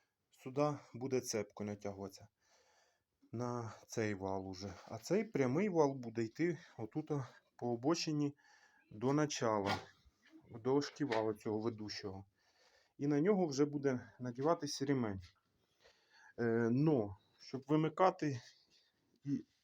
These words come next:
вмикати вал відбору, я буду ставити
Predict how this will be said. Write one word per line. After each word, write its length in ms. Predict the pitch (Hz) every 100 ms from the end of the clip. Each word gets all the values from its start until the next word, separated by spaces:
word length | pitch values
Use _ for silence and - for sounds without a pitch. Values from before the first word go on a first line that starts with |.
| _ _ _
вмикати 760 | 131 139 151 - 226 226 101 98 _ - - - _
вал 400 | 98 104 123 113
відбору, 560 | 113 107 104 98 95 95 _ _ _ - _ _ - _
я 160 | - 160
буду 260 | 160 151 143
ставити 500 | - 175 170 123